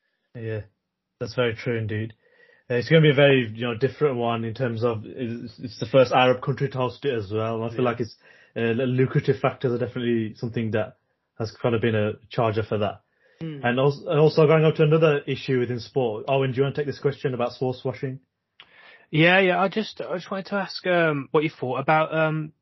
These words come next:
Speaker 2: the term sports washing, and, and do you think it's, uh, becoming more prominent in, in the game of football, uh, with, uh, Manchester City and in recent years with, um, Newcastle being purchased?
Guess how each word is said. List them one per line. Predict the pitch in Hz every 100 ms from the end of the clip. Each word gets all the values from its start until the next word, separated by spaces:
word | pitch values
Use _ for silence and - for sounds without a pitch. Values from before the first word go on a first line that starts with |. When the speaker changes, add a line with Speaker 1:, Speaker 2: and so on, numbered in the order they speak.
| _
Speaker 2:
the | 139
term | - 151 143 147
sports | - 143 143 -
washing, | 151 135 - 139
and, | 139 139
and | 139
do | 147
you | 135
think | 156 139
it's, | 143 - - -
uh, | 143 139
becoming | 135 - 143
more | 135 131
prominent | - - 127 127 127 120 - -
in, | 127 120
in | 131
the | 131
game | 131 131
of | 123
football, | - 156 113 107 104 104 _ _ _ 139
uh, | 120
with, | 123 123
uh, | 117
Manchester | 117 123 127 120 -
City | - 123 135 123 117
and | 120 117 117
in | - 123
recent | 127 117 127
years | 120 117 113
with, | 131 120 113
um, | 123 113 113 113
Newcastle | 123 117 113 113 -
being | 120 123 120
purchased? | 127 123 - 127 -